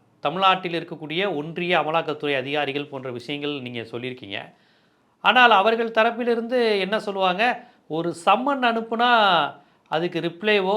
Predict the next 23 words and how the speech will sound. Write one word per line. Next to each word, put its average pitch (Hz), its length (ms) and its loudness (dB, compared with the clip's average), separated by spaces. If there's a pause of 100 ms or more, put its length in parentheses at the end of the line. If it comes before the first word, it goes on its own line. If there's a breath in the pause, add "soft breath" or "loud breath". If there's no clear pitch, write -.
ஆன்சரோ 180 760 0
அதுக்கு 156 420 -6
எந்த 156 240 -4
வினை 170 260 -4
புரியாமல் 170 380 -2
இருப்பது 170 340 -4 (520 loud breath)
லீகலா 254 540 6
அது 208 160 8
வந்து 190 300 0 (880 soft breath)
தப்பான 175 400 0
விஷயம்ல. 131 540 0
இப்போ 113 300 -4
கோர்ட் 208 320 0
ஆக்டிவிட்டி 185 640 2
படி 180 240 -2
பார்த்தீங்கன்னா 175 540 -4
சம்மன்ங்கிற 220 560 -2
ஒரு 185 120 -4
கான்செப்ட் 185 400 -2
அனுப்புனா 185 520 0 (380 soft breath)
சாட்சியோ 214 640 4 (100)
குற்ற 180 240 -2 (200)
அக்யூஸ்டோ, 180 500 -4